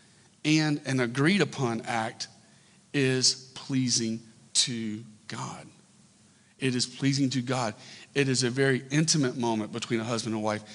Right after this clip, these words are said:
that is to be celebrated and joys. So what does this tell us? It says, "Husbands, wives, lock the doors, dim the lights, and enjoy your marriage." Enjoy your marriage. That's what it's meant for. It's meant to bond the husband and wife,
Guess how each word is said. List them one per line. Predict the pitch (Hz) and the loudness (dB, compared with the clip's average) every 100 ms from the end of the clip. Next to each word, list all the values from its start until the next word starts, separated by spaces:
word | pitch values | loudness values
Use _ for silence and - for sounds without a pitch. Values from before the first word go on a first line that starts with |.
| - - | -18 -4
that | 131 | 0
is | 117 | 0
to | 127 | 0
be | 123 110 | 0 2
celebrated | 110 - 147 143 127 120 113 | 2 4 4 2 0 -2 -2
and | 117 | -2
joys. | 131 135 113 - - | 2 2 0 -4 -8
So | - 147 | -2 2
what | 139 180 | 4 4
does | 165 | 4
this | 185 | 4
tell | - 196 208 | 4 2 0
us? | 208 - - - - - - - | 2 2 0 -18 -20 -20 -20 -6
It | 160 | 2
says, | - 143 123 | 4 4 0
"Husbands, | - 156 175 196 214 196 | 0 2 2 2 0 0
wives, | 139 156 196 233 214 - - - - - - - | 2 6 6 4 0 -4 -6 -20 -20 -20 -20 -4
lock | 131 165 180 | 2 2 2
the | |
doors, | 175 202 220 214 | 2 6 8 6
dim | 165 190 | 4 2
the | 196 | 4
lights, | 202 240 233 - - - - _ - _ _ _ | 4 4 2 0 -2 -4 -20 _ -20 _ _ _
and | - | 2
enjoy | 151 147 127 165 160 | 4 4 4 4 4
your | 143 135 | 2 4
marriage." | 127 123 104 92 - - - - _ _ _ _ _ - | 4 2 0 -2 0 0 -4 -20 _ _ _ _ _ -2
Enjoy | 143 135 156 147 | 0 2 2 4
your | 139 117 | 4 2
marriage. | 107 98 98 - - | -2 -4 -8 -16 -6
That's | - 156 - | 2 2 2
what | 170 | -2
it's | 160 - | 0 0
meant | 151 139 - | 0 -2 -2
for. | 120 110 - - | -6 -6 -10 -6
It's | 123 139 | 0 0
meant | 147 143 | 0 -4
to | - | -6
bond | 127 131 135 127 | 0 2 2 2
the | 120 | 0
husband | 120 120 113 117 | -4 -4 -2 0
and | 117 | 0
wife, | 110 107 98 - - | -2 -4 -6 -12 -18